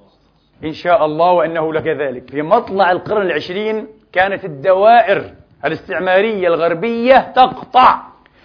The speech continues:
بأن الأمة الإسلامية على وشك الاندثار. قالوا: "أجيال معدودة وسوف ينتهي شيء اسمه أمة إسلامية، ستفنى ديموغرافيا".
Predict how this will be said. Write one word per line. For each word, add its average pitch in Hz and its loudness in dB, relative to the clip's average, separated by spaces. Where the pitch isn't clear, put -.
بأن 170 -2
الأمة 170 -4
الإسلامية 165 -4
على 175 2
وشك 170 -2
الاندثار. 147 -2
قالوا: 180 2
"أجيال 190 0
معدودة 208 0
وسوف 185 0
ينتهي 180 -2
شيء 190 -2
اسمه 175 -2
أمة 160 0
إسلامية، 110 -8
ستفنى - -4
ديموغرافيا". 220 4